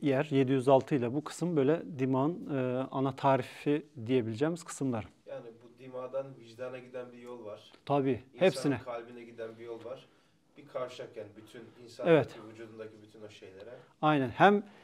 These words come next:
Speaker 1: içerisindeki diğer cihazlarınla hem de senin diğer, e, alemlerle olan bağlantını yapıyor.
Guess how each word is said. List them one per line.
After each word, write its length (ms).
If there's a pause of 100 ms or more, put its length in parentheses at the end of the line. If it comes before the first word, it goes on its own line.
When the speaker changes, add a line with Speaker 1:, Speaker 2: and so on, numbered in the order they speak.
(180)
Speaker 1:
içerisindeki 1040
diğer 300
cihazlarınla 920 (460)
hem 280
de 80
senin 440
diğer, 240
e, 40 (120)
alemlerle 760
olan 320
bağlantını 540
yapıyor. 300